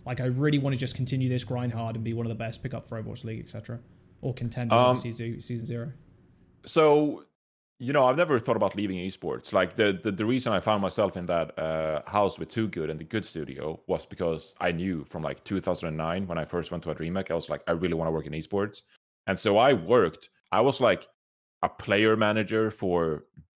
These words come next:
Speaker 2: DreamHack, um, Stockholm or something like that.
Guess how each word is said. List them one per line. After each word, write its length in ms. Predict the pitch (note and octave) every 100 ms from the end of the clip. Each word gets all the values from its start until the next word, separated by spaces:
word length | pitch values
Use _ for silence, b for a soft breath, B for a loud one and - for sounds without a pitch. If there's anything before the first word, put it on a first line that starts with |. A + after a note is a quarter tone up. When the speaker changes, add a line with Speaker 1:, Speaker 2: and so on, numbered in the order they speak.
| - E2
Speaker 2:
DreamHack, 640 | F#2 F#2+ F#2 G2 F#2 F2 - -
um, 520 | D#2+ D#2+ D#2 D2+ D2 -
Stockholm 760 | - F#2+ F#2 - G2+ G#2 G#2 -
or 100 | F#2
something 340 | F#2 G#2 F#2+ G#2+
like 220 | G2 F#2
that. 320 | G2 G2 G2